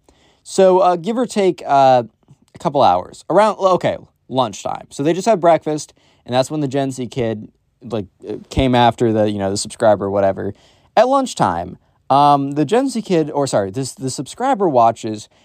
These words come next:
as one of the camp counselors, actually one of the ones that gave the okay for the running program, is walking around the cafeteria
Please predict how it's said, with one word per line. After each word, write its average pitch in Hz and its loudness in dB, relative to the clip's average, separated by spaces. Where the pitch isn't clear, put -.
as 143 -4
one 196 0
of 247 -2
the 214 -4
camp 156 -8
counselors, 104 -8
actually 196 0
one 151 0
of 143 -4
the 131 0
ones 127 -2
that 104 -4
gave 113 -4
the 113 -4
okay 117 -2
for 117 -8
the 113 -8
running 190 0
program, 107 -4
is 143 -4
walking 262 -2
around 226 2
the 175 -4
cafeteria 123 0